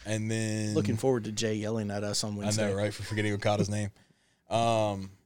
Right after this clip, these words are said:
Speaker 1: I could see that, them win. You know, book 'em
Speaker 2: Mm-hmm.
Speaker 1: against, it doesn't matter who you book 'em against.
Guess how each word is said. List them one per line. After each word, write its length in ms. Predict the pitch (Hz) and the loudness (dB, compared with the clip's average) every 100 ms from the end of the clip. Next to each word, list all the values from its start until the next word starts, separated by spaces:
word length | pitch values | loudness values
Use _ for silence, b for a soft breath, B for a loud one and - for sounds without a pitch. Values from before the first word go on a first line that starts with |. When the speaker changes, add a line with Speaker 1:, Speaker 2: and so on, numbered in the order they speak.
| - | -2
Speaker 1:
I 120 | 143 | 0
could 160 | 160 165 | 2 0
see 140 | 165 | 0
that, 360 | 117 107 117 - _ _ _ _ _ _ - 110 110 | 0 0 0 -4 _ _ _ _ _ _ -20 -12 -4
them 380 | 127 127 113 | -2 0 -2
win. 440 | 104 107 120 120 113 _ _ _ _ _ _ _ _ 107 | -2 -4 -4 -6 -10 _ _ _ _ _ _ _ _ -14
You 140 | 104 | -8
know, 160 | 95 92 | -6 -6
book 260 | 107 120 | -8 -4
'em 80 | 147 | 0
Speaker 2:
Mm-hmm. 60 | 147 | 0
Speaker 1:
against, 300 | 131 123 - 73 71 - 78 | 0 -4 -10 -20 -18 -14 -6
it 200 | 104 160 | 0 2
doesn't 160 | 175 143 | 4 2
matter 160 | 120 104 | 2 2
who 60 | |
you 80 | 101 | 0
book 140 | 98 95 | 0 -2
'em 80 | 82 | -4
against. 280 | 67 - | -8 -12